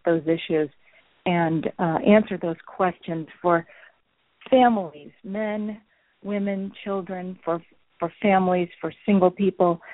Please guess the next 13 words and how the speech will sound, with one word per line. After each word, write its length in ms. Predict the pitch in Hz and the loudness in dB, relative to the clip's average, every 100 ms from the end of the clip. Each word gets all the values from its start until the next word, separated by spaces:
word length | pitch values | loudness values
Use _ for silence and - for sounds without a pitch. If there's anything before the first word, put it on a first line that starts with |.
| - - - | -20 -8 4
anyone 480 | 208 226 214 208 - - | 6 6 4 0 -4 -6
facing 400 | 196 190 - 185 - | -4 -4 -8 -16 -14
a 40 | |
crisis, 640 | - - 170 170 170 156 151 _ _ _ _ _ - | -14 -6 -2 -2 -4 -8 -8 _ _ _ _ _ -12
you 280 | 170 170 175 - | -4 -2 -2 -2
can, 380 | 190 170 165 175 - | -2 0 0 -2 -4
uh, 260 | 180 165 - | 0 0 -2
really 320 | 180 190 175 175 | 0 4 4 4
benefit 460 | 175 170 165 180 - | 2 2 0 -6 -2
from 320 | 175 165 - - - | -2 0 -2 -8 -4
listening 360 | 165 160 175 156 | 0 2 2 2
to 60 | 175 | 4
this 160 | 156 | 4